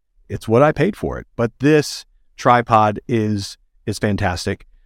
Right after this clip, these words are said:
um, really sturdy. It telescopes up to eight feet, which is great. One, because it keeps the bugs away, puts the bugs eight feet away from where you are from your cooking.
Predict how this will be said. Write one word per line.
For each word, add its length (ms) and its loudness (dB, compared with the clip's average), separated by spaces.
um, 420 -4
really 280 2
sturdy. 480 -2
It 100 -10
telescopes 500 2
up 140 2
to 80 -2
eight 380 -2
feet, 540 -2
which 540 0
is 160 -2
great. 320 2
One, 420 2
because 240 0
it 80 -4
keeps 300 -2
the 80 -2
bugs 280 0
away, 260 -6
puts 180 -2
the 80 -4
bugs 440 0
eight 180 0
feet 160 2
away 240 2
from 200 -2
where 140 0
you 200 0
are 340 -2
from 440 0
your 120 -2
cooking. 460 -4